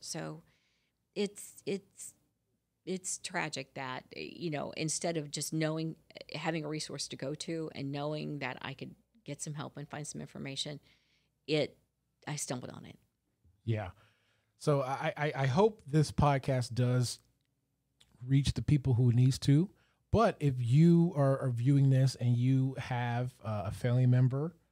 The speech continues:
Speaker 2: or you are experiencing a rare or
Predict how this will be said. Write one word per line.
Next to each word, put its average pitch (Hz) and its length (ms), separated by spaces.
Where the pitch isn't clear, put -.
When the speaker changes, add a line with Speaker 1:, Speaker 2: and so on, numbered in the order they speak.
Speaker 2:
or 120 580
you 123 300
are 123 180
experiencing 123 1200
a 113 400
rare 117 640
or 110 480